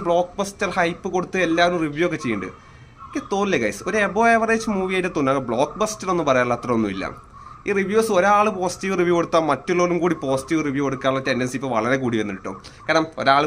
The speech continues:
പോസിറ്റീവ് പറഞ്ഞു, ഇനി മറ്റാൾ നെഗറ്റീവ് അടിച്ചാൽ ആൾക്കാരെല്ലാം കൂടി കയറി ആളെ കൊണ്ടൊക്കെ പിടിക്കുമോ? ആ ഒരു ഭയം കൊണ്ടാ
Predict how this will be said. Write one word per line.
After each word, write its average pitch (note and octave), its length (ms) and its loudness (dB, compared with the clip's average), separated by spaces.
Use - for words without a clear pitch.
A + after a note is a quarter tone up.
പോസിറ്റീവ് C#3+ 340 -2
പറഞ്ഞു, A2+ 180 2
ഇനി A#2+ 140 0
മറ്റാൾ D3+ 320 0
നെഗറ്റീവ് D3 300 0
അടിച്ചാൽ D#3+ 260 0
ആൾക്കാരെല്ലാം G#3+ 480 4
കൂടി F#3+ 180 -2
കയറി G#3 160 0
ആളെ A3+ 160 6
കൊണ്ടൊക്കെ A3 300 2
പിടിക്കുമോ? C3 300 0
ആ C3 80 4
ഒരു E3+ 160 0
ഭയം D#3 300 4
കൊണ്ടാ G3+ 200 2